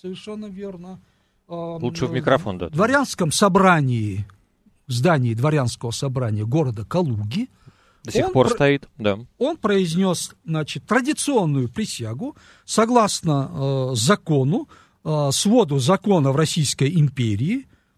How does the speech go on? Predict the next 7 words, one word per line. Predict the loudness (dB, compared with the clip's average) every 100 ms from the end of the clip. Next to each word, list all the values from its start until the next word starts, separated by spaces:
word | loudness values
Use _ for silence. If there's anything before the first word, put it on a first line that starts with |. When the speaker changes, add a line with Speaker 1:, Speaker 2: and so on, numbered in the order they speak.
| _
Speaker 1:
э, | -6 -2 -2
который, | -2 0 2 2 4 2
э, | 2 0 0
значит, | -2 -4 -6 -6
был, | -2 0 0 0 0 0
э, | -2 -2
издан, | -2 0 0 0